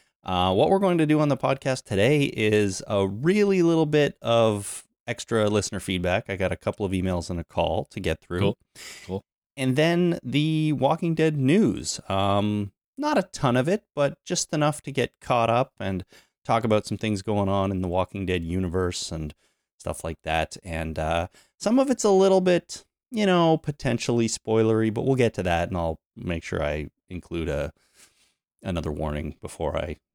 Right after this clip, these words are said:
Speaker 1: ruin anything for anybody.
Speaker 2: Right. And The Walking Dead, that's that show about the zombies, right?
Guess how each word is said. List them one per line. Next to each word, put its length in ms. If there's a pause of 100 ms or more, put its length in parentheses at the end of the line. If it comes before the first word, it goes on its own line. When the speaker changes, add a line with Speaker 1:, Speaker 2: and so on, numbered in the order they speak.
(280)
Speaker 1:
ruin 340
anything 340
for 120
anybody. 440 (460)
Speaker 2:
Right. 240
And 100
The 60
Walking 260
Dead, 160
that's 200
that 160
show 200
about 200
the 80
zombies, 440
right? 200